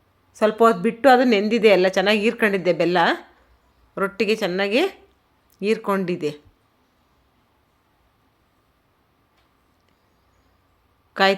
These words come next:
ತುರಿ, ಪೌಡ್ರ್ ಮಾಡಿ ಇಟ್ಕೊಂಡಿರೋಂಥ ಕಡಲೆ ಬೀಜ, ಎಳ್ಳು ಮತ್ತು ಗಸಗಸೆನ ಇದಕ್ಕೆ ಸೇರಿಸ್ತಾ ಇದ್ದೀನಿ.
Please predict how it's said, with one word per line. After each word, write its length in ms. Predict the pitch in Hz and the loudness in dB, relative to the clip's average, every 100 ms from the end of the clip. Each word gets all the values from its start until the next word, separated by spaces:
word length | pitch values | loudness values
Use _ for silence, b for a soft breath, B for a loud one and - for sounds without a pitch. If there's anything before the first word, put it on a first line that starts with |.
| 196 | -2
ತುರಿ, 220 | 190 262 - _ _ _ _ _ _ _ _ _ _ _ _ _ _ _ _ _ _ _ _ _ _ _ _ _ _ _ _ _ _ _ _ _ _ _ _ _ _ _ | 0 -2 -4 _ _ _ _ _ _ _ _ _ _ _ _ _ _ _ _ _ _ _ _ _ _ _ _ _ _ _ _ _ _ _ _ _ _ _ _ _ _ _
ಪೌಡ್ರ್ 260 | - 214 226 226 | 0 0 2 0
ಮಾಡಿ 260 | 208 208 190 | 0 0 -4
ಇಟ್ಕೊಂಡಿರೋಂಥ 540 | - 196 190 185 185 226 233 | -2 -2 0 -2 0 -2 0
ಕಡಲೆ 220 | 175 196 190 | 0 0 0
ಬೀಜ, 160 | 202 214 220 185 | 2 2 2 0
ಎಳ್ಳು 160 | 196 202 | -2 -4
ಮತ್ತು 180 | 190 196 170 | -4 -4 -4
ಗಸಗಸೆನ 500 | 165 202 190 185 240 | -4 -4 -4 -2 0
ಇದಕ್ಕೆ 220 | 240 214 240 | -2 -2 -4
ಸೇರಿಸ್ತಾ 360 | 226 190 185 190 170 | -2 -4 -4 -2 -2
ಇದ್ದೀನಿ. 260 | 160 170 | -4 -6